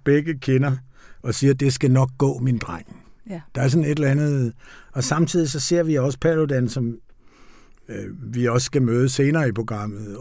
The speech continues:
Speaker 1: råbende og skrigende
Speaker 2: Mm.
Speaker 1: i Radio fireogtyve syvs korte radioavis.
Speaker 2: Ja.
Speaker 1: Og som vi jo har mødt i alle mulige temmelig voldsomme situationer. Der sidder altså sådan en, der ligner nærmest en baby og kigger op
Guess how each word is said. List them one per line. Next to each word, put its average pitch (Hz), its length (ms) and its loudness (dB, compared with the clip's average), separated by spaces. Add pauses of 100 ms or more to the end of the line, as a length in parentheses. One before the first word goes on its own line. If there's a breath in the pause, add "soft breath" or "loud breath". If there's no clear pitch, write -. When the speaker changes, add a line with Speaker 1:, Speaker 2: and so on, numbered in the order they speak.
(120)
Speaker 1:
råbende 120 560 2
og 104 140 -4
skrigende 123 680 0
Speaker 2:
Mm. 113 200 0
Speaker 1:
i 104 60 0
Radio 104 300 -8
fireogtyve 127 400 -4
syvs 123 600 -10
korte 120 280 -2
radioavis. 120 640 -8 (180)
Speaker 2:
Ja. 202 100 -12 (460 loud breath)
Speaker 1:
Og 131 120 -2
som 131 240 4
vi 131 60 4
jo 123 140 4
har 120 100 4
mødt 147 260 4
i 143 160 -4
alle 143 200 0
mulige 151 540 4 (300)
temmelig 139 280 -2
voldsomme 131 400 -2
situationer. 123 600 -6 (680 soft breath)
Der 139 80 -2
sidder 170 260 0
altså 139 240 0
sådan 156 160 0
en, 151 80 -6
der 147 80 -2
ligner 147 240 0
nærmest 139 300 -2
en 139 80 0
baby 123 520 -6
og - 100 -14
kigger - 360 -6
op 131 200 -10